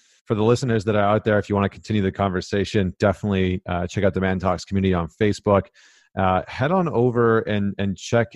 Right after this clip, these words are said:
out John's book, I Used to Be a Miserable Fuck, An Everyman's Guide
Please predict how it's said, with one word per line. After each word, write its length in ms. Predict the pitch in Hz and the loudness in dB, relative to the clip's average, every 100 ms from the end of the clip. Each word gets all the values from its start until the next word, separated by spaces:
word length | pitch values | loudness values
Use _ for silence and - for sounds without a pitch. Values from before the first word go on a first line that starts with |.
| - | -4
out 340 | 98 95 98 - | 0 2 0 -2
John's 340 | 98 95 92 | 0 0 -2
book, 260 | - 98 - | 0 0 2
I 40 | |
Used 240 | 95 95 - | -2 -2 -4
to 40 | |
Be 140 | 92 95 | -2 0
a 40 | |
Miserable 380 | 92 92 87 85 | 0 -2 -2 -4
Fuck, 300 | - 95 - | 0 0 0
An 100 | 90 90 | -8 -4
Everyman's 540 | 104 104 98 95 92 - | -2 0 0 -2 -4 -6
Guide 440 | 101 98 92 90 | 0 2 2 0